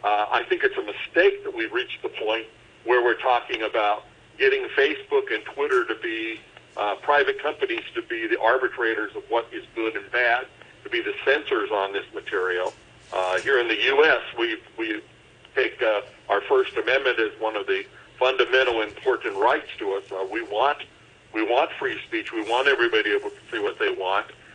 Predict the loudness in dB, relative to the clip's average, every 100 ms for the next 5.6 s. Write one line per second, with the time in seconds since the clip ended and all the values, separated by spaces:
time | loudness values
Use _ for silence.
0 | -14 2 4 4 2 0 0 0 0 2
1 | -2 0 -4 -2 -6 -2 2 4 4 2
2 | -2 -8 -8 -6 -4 -4 -6 -2 -2 0
3 | 0 0 0 -4 -10 -10 -4 -2 -2 -6
4 | -20 -4 0 2 2 0 0 2 4 4
5 | 2 -2 -8 -8 -12 -14